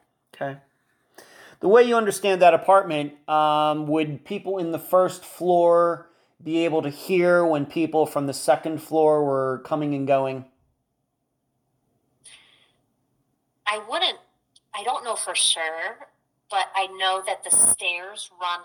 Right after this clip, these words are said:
Speaker 2: along the side of their buil-, their apartment.
Speaker 1: Mm-hmm.
Speaker 2: So their one wall, whatever room it is, I don't know.
Speaker 1: Mm-hmm.
Speaker 2: The stairs are right next to it. I would
Speaker 1: Mm-hmm.
Speaker 2: think you would hear because it's
Speaker 1: Mm-hmm.
Speaker 2: run, the stairs are connected to their wall.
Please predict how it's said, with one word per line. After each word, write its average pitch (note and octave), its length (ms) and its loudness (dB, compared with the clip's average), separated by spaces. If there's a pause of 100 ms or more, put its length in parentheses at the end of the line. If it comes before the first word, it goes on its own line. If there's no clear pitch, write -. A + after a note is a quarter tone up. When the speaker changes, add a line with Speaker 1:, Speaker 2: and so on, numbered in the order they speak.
(120)
Speaker 2:
along D#3+ 600 -4
the E3 80 -6
side D#3+ 420 -2
of D3 180 -18
their D3+ 180 -16 (120)
buil-, D#3 260 -18 (100)
their D#3 520 -12
apartment. G#2+ 600 -10
Speaker 1:
Mm-hmm. G#2+ 260 -8 (240)
Speaker 2:
So - 160 0 (100)
their F3+ 460 0 (580)
one F3+ 240 -6 (220)
wall, E3 400 0
whatever D#3 280 -6
room E3+ 280 -10
it D#3 120 -14
is, D3+ 180 -8
I D3 100 -6
don't D3 180 -16
know. D#3+ 320 -10 (240)
Speaker 1:
Mm-hmm. D3 320 -12 (300)
Speaker 2:
The F#3 80 -4
stairs A3 460 0
are E3 180 -12
right F3 260 -6 (640)
next E3 360 -2
to - 100 -14
it. - 520 -4
I A#3+ 140 -2
would - 120 -14
Speaker 1:
Mm-hmm. - 80 -20
Speaker 2:
think - 260 -10
you - 100 -20
would - 120 -20 (100)
hear F#3 440 -12 (200)
because - 320 -4
it's E3 180 -10
Speaker 1:
Mm-hmm. - 100 -18
Speaker 2:
run, F3+ 120 -2 (160)
the E3+ 100 -2
stairs F#3 280 -2
are D#3 120 -12
connected F3 420 -10
to D#3+ 160 -10
their D#3+ 220 -10
wall. - 400 -4